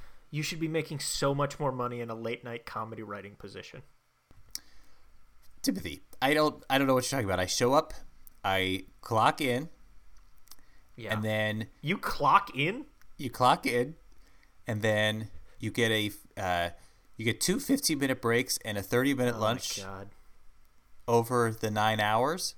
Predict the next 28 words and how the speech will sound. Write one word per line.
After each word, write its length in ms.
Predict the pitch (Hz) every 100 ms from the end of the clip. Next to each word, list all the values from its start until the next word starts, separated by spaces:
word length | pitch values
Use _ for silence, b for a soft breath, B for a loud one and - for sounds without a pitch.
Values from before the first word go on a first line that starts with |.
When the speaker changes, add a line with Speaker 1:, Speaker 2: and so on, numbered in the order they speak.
| -
Speaker 2:
that 200 | - 113 117
you, 160 | 110 -
you're 280 | 104 95
scheduled 480 | 92 - 117 110 117
on, 220 | 113 104 -
you 80 | 107
put 140 | 107
on 80 | 104
the 80 | 98
schedule. 500 | - 117 151 175 - b b b b b b
Speaker 1:
Uh-huh. 220 | 113 113 123
Speaker 2:
Uh, 60 |
but 160 | 120 -
then 320 | 135 127 120
the 80 | 117
nine 200 | 123 143
hours 260 | 135 127 123
don't 160 | 117
go 140 | 113 107
till 160 | -
taping, 400 | 95 135 139 180
and 100 | 147
you're 80 | 139
not 140 | 160 -
s-, 260 | - - -
you're 120 | 135
not, 280 | 123 123 127
um, 380 | 113 104 104